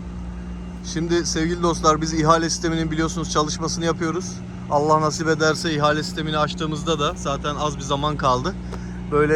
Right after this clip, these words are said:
yine geleceğim bir otoparka. Anlaştığımız sigorta firmasıyla daha çok onlarla yapacağız bunu.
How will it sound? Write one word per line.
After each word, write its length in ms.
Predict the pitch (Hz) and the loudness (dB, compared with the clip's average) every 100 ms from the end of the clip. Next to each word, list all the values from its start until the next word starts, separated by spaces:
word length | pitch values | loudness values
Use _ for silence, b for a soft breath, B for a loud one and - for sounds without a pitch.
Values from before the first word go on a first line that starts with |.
| 151 | 2
yine 240 | 147 151 156 - - - - | 2 0 0 -6 -8 -6 -4
geleceğim 420 | 143 143 156 156 | -2 0 -2 0
bir 60 | |
otoparka. 640 | 147 135 127 135 185 165 180 143 | -2 -2 -2 -2 0 0 0 0
Anlaştığımız 840 | 143 147 151 143 - 160 165 - | 0 2 2 2 0 0 -2 -4
sigorta 380 | 135 139 143 135 | -2 0 0 -4
firmasıyla 680 | 135 139 131 170 147 127 | -2 -4 -2 -2 0 0
daha 200 | 127 120 | 2 0
çok 180 | 110 120 - B B B | 0 -4 -6 B B B
onlarla 560 | 135 135 143 143 135 113 - B B - | -2 0 2 2 0 -2 -4 B B -6
yapacağız 500 | 131 120 120 127 117 | -4 -2 0 0 -2
bunu. 180 | 127 | -4